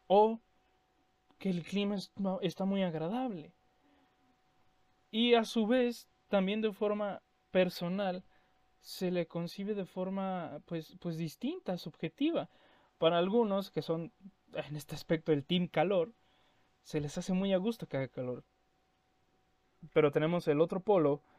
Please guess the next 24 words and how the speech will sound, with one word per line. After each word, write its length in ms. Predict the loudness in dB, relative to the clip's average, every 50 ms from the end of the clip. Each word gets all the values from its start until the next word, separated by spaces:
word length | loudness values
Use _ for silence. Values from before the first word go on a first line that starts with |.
| _ _ _ -2
que 120 | 0 2
dice, 400 | 2 2 2 2 2 2 2 2 2
"Es 180 | 0 -2 0
que 120 | 0 0 2
la 100 | 2 2
verdad 220 | 2 2 0 0
prefiero, 500 | -2 -6 -4 -2 0 0 0 0 -2 -4 _ _ _
soy 180 | -8 -8 -6
team 260 | -4 -4 -4 -4 -4 -4
frío, 360 | -4 -4 -2 0 0 -2 -4 _ _ _ _ _ _ -8
prefiero 420 | -6 -6 -2 0 2 4 4 4
estar 320 | 2 4 4 4 4 4
con 120 | 2 -4 -4
una 200 | -4 -4 -4 -4
chambrita, 680 | -4 -4 -2 0 0 0 0 0 0 0 0 0 0 _ _ -20 -20 -20 -20 -20 _ _ _
con 220 | -12 -8 -6 -4 -4
mi 100 | -4 -4
té, 320 | 2 6 10 10 10 10 8
con 160 | 4 -2 -4
mi 100 | -4 -6
cafecito 680 | -6 -6 -6 -4 -6 -6 -4 -4 -4 -2 2 2 4 4
y 80 | 4
demás". 480 | 4 2 2 0 0 -2 -4 -8 -14 _ _ _ _ _ _ _ _ _
Entonces, 640 | -4 -4 -2 0 2 0 2 2 2 0 0 -2 -6